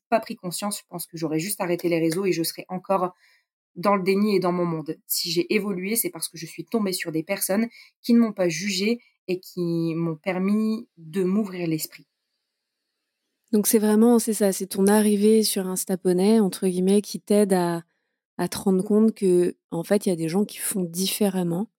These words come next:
Speaker 2: Et du coup, bah, pourquoi t'essayerais pas ? Je trouve ça chouette. Je trouve ça chouette parce que c'est vraiment, en fait, le, le point de départ, <laughs> tu vois, des réseaux sociaux, des... c'est-à-dire que c'est d'échanger, c'est de, c'est de pouvoir rencontrer, échanger et du coup de,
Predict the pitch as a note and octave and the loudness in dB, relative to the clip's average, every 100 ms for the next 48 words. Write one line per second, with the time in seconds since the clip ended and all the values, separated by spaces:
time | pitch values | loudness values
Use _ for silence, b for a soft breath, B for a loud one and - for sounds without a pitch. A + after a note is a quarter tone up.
0 | - G3 E3+ F3+ - G3+ A3 A#3+ B3 _ | -2 0 0 -2 0 4 6 6 2 _
1 | _ - F3 E3+ F3+ - G3 G3 - F3+ | _ -4 -2 0 -2 0 0 0 -2 -4
2 | E3+ E3+ D#3 - - F#3+ F3 F#3 F3+ F3+ | -6 -8 -12 -14 -4 -2 0 0 0 -2
3 | F3 - b b b b - G3+ G#3+ G3+ | -4 -8 b b b b -4 2 2 4
4 | B3 G#3 - - F3+ F3+ G3 G#3+ F#3+ G3+ | 2 0 -2 -2 2 4 4 4 2 0
5 | - F3+ E3+ E3 _ _ _ - F#3 G3 | 0 0 0 -4 _ _ _ -4 0 2
6 | F#3+ F#3 F3+ G3+ G3+ F3+ - - _ G3 | 4 2 4 4 4 0 -8 -16 _ 0
7 | F#3+ F3+ E3+ E3+ E3 - F3 - F#3+ F3+ | 0 0 -4 -6 -8 -8 -8 0 2 2
8 | E3+ D#3+ _ _ _ _ _ - F3+ F3 | -4 -10 _ _ _ _ _ -14 -2 -2
9 | E3+ F3 - E3 D#3+ E3+ E3 - E3+ D#3+ | 0 -4 -4 -8 -8 -6 -6 -4 -4 0
10 | F#3+ F#3+ F#3+ F3 F3 E3 D#3+ - _ _ | 2 4 2 0 -4 -8 -12 -14 _ _
11 | _ _ F3 - F#3+ F3 F#3+ F#3+ F3+ G#3+ | _ _ -12 -2 0 2 2 0 0 2
12 | G3+ F3+ - F3+ F#3 G#3+ G#3 F#3+ - F3 | 4 2 -2 -2 2 4 4 0 -4 -10
13 | E3 E3 - F#3+ E3+ D#3 | -10 -14 -6 -4 -4 -6